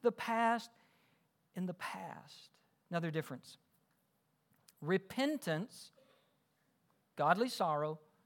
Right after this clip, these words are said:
healthy direction. Repentance leads us forward. Regret just keeps drawing us back. It just keeps tugging us back into the past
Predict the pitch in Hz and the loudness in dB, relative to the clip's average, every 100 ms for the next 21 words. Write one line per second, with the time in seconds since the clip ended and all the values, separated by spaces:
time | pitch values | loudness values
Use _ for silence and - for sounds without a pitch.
0 | - 175 170 233 233 156 - 151 139 - | 2 2 4 0 0 0 -2 -10 -12 -16
1 | - - - - - _ _ _ 185 214 | -20 -20 -20 -20 -20 _ _ _ 4 4
2 | - 240 254 269 262 220 220 196 170 165 | 6 2 4 2 0 2 0 0 -2 -6
3 | - 196 208 220 226 226 202 - _ _ | -4 2 4 4 4 0 -2 -10 _ _
4 | _ 147 151 160 180 185 147 - 147 131 | _ -4 -2 2 2 2 -4 -6 -8 -8
5 | - 123 113 101 - 107 - - _ - | -4 -4 -4 -10 -14 -14 -14 -18 _ -20
6 | _ _ _ _ _ 165 196 - 214 185 | _ _ _ _ _ -12 -10 -4 -4 -6
7 | - - 170 160 151 135 - 135 135 127 | -10 -4 -2 0 -2 -4 -6 0 0 0
8 | 131 117 113 - 110 110 107 - | -6 -10 -12 -12 -12 -12 -14 -18